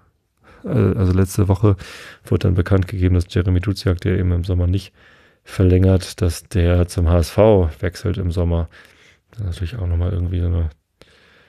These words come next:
für viele so eine Downer-Geschichte. Die sind dann irgendwie ganz enttäuscht, dass einer von uns, äh, Richard Neudecker übrigens, also Nummer zwanzig, genau, der Name hatte mir gerade gefehlt. Richie, ähm, hat nicht verlängert. Ich finde das bei beiden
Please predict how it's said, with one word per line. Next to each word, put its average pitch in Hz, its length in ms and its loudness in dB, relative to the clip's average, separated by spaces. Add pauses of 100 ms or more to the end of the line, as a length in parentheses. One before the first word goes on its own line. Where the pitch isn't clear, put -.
(240)
für - 180 -2
viele 110 320 4
so 95 80 4
eine 92 200 4
Downer-Geschichte. 98 1120 2
Die 92 100 0
sind 90 200 -4
dann 98 80 -2
irgendwie 95 180 -4
ganz 92 180 -4
enttäuscht, 95 640 -2
dass 95 140 -6
einer 92 240 -4
von 98 160 -4
uns, 95 420 -4
äh, 113 80 -6
Richard 113 380 0
Neudecker 92 440 2
übrigens, 98 480 -10 (760)
also 87 140 -2
Nummer 82 200 2
zwanzig, 85 460 0
genau, 82 200 0
der 80 200 0 (720)
Name 82 240 0
hatte 82 160 0
mir 82 100 0
gerade 87 240 -2
gefehlt. 87 420 -6 (840)
Richie, 101 520 2 (120)
ähm, 90 540 2
hat 101 120 -4
nicht 90 140 -2
verlängert. 90 400 -2 (480)
Ich - 120 -2
finde 131 180 2
das 120 160 0
bei 104 100 6
beiden 110 640 2